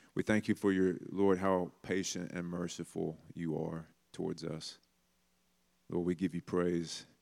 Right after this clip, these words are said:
We thank you that we and our whole household shall be saved. In Jesus' name, amen. Don't you love, like, the, the heart of God in that story? Just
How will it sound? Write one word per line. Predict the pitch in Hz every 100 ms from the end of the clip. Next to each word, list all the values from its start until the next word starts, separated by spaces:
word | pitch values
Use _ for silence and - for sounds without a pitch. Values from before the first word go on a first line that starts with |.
| _ _ _ _ _ _ -
We | 82
thank | - 90 80
you | 85
that | 85 82 -
we | 87 95 98
and | 80 95
our | 92 85
whole | 92 87
household | 92 87 85 - 90 90 - _ -
shall | - 87
be | 82
saved. | 80 87 82 85 - - _ _ _ _ _ _ _ -
In | 87
Jesus' | 82 87 82 78 78
name, | 78 71 - - 80
amen. | 82 82 76 - _ _ _ _ _ - - _ _ _ - - - - _ _ _
Don't | 117 120
you | 127
love, | 131 117
like, | 110 98
the, | 101 -
the | 98
heart | 95 110
of | 98 95
God | 98 101
in | 101
that | 104 90
story? | - 107 107 110 104 - - _ _ _ _ _ _ _ _ _ _ _ _ _
Just | - 104 - -